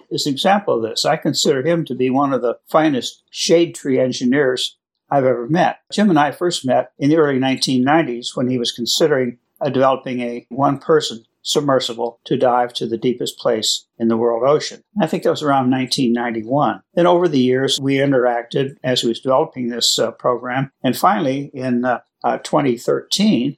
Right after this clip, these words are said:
uh, I was able to go out to Australia and see his,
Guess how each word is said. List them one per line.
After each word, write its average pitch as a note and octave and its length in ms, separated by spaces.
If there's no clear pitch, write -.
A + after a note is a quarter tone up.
uh, C#3 240
I C#3 140
was D3 180
able B2 320
to A#2 460
go C3+ 100
out D3+ 160
to D3+ 80
Australia B2+ 680
and A2+ 100
see F#3 360
his, - 420